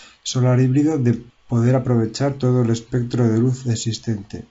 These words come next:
captando la luz ultravioleta e infrarroja simu-, simultáneamente. Este tipo de paneles ofrece electricidad, agua caliente sanitaria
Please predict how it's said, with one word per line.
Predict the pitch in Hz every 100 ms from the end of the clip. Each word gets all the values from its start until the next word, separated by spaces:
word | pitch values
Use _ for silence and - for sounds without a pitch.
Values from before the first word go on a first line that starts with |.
| _ _ _ _ -
captando | 113 - 131 120 104
la | 95
luz | 104 117
ultravioleta | 113 107 101 107 123 127 160 170
e |
infrarroja | - 104 107 123 139
simu-, | - 123 107 -
simultáneamente. | - 123 107 101 117 113 98 95 - 85 113 _ _ _ _ _ _ _ _ _ _ _ _ -
Este | 131 156
tipo | - 139 135
de | 127
paneles | 120 123 139 165 165
ofrece | 117 107 123 127 - 156 156 - - - - -
electricidad, | 120 113 - 110 - 110 123 156 - _ -
agua | 117 113
caliente | 110 107 107 110
sanitaria | 107 98 117 123 151 165